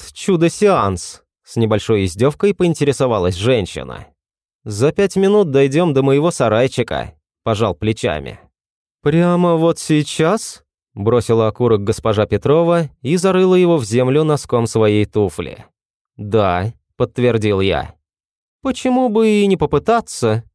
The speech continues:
усмехнулась она. «Пошли».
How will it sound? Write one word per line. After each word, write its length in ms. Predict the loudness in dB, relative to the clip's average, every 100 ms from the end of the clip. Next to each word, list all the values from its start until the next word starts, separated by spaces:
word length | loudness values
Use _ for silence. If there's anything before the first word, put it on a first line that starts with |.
| _
усмехнулась 680 | -8 -4 -4 -2 0 0 0
она. 400 | -2 -2 -4 -8 -16 _ _ _
«Пошли». 600 | -4 -2 -2 0 0 -2